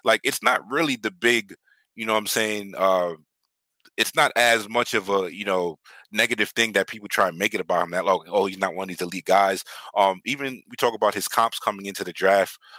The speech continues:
Um, people said Steph Curry, people said James Harden. He's neither of those guys. But even when we talk about just lead ball handlers, there's not, there's not thirty James Hardens. There's not thirty James, um, Steph Currys in the league. Um, and when he's, you know,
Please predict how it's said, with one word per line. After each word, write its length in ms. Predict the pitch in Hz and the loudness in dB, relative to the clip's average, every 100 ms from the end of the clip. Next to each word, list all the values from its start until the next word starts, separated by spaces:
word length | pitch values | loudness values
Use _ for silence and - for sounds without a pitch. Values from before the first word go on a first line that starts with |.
| - - | -20 -10
Um, 280 | - 87 87 - | 0 2 2 -4
people 240 | 139 123 | -10 -6
said 320 | - 110 95 | 0 0 0
Steph 320 | - - 87 | -4 -4 -4
Curry, 280 | - 104 110 | 0 2 0
people 220 | 107 104 | -4 -8
said 260 | 98 98 90 - | -2 0 0 -2
James 260 | 98 98 87 | -2 -2 0
Harden. 300 | 101 104 113 | 2 2 -2
He's 140 | 147 | -4
neither 200 | 123 123 | -2 0
of 60 | 95 | 0
those 180 | 92 | 0
guys. 400 | - 87 82 78 - - - - | 2 2 2 -2 -10 -16 -20 -8
But 220 | - 113 - | 2 2 2
even 220 | 127 139 | -4 -6
when 80 | 131 | -6
we 60 | 123 | -2
talk 220 | 131 113 | 0 0
about 280 | 98 95 87 | 2 0 0
just 340 | 107 98 - | -2 -2 -6
lead 360 | 87 110 113 107 _ - | -6 -4 -2 -6 _ 0
ball 220 | 110 113 | 4 4
handlers, 380 | 110 101 92 - - - | 2 0 -4 -6 -8 0
there's 180 | 151 | 0
not, 200 | 175 185 - _ _ _ | 4 2 0 _ _ _
there's 180 | 135 156 | -2 2
not 180 | 151 98 | 0 2
thirty 260 | 117 113 104 | 2 2 0
James 320 | - 101 92 | -6 -8 -2
Hardens. 380 | 95 101 98 80 | 2 2 0 -6
There's 160 | 104 | -2
not 160 | 143 - _ | 0 -2 _
thirty 300 | 113 107 104 | 2 2 0
James, 560 | 90 104 101 98 92 - - - | -8 -8 -8 -10 -12 -16 -8 -4
um, 120 | 98 | -2
Steph 260 | - 110 | 0 -2
Currys 320 | - 107 107 95 | 0 -2 -2 -4
in 60 | |
the 80 | 95 | -8
league. 320 | 90 90 82 - - - - | -8 -10 -12 -16 -20 -20 -2
Um, 240 | 98 98 92 | 2 2 0
and 200 | 104 104 | -4 -2
when 120 | 131 | -4
he's, 280 | 170 165 120 - _ _ _ _ | -6 -6 -10 -14 _ _ _ _
you 120 | 113 | -10
know, 240 | 101 95 | -6 -6